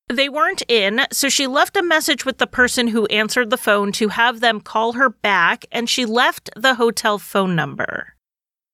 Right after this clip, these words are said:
Around eight thirty, the friend's husband called the hotel asking to be connected to Rose's room,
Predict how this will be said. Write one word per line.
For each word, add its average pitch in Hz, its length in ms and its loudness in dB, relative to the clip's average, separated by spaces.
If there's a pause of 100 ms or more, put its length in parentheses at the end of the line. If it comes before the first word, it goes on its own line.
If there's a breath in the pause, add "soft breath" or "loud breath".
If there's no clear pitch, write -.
Around 269 480 0
eight 247 180 0
thirty, 247 560 2
the 254 140 -2
friend's 208 360 -4
husband 214 520 -2
called 202 260 0
the 185 120 2
hotel 269 600 0
asking 214 520 -2
to 226 160 -4
be 285 200 0
connected 247 580 -2
to 220 140 -4
Rose's 180 540 0
room, 196 380 2